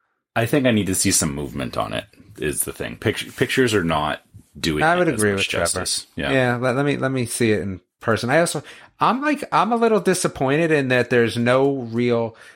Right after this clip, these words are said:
Speaker 2: spot now for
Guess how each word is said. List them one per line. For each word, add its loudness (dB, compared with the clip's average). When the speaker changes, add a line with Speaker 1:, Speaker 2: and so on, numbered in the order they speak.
Speaker 2:
spot 0
now 0
for 0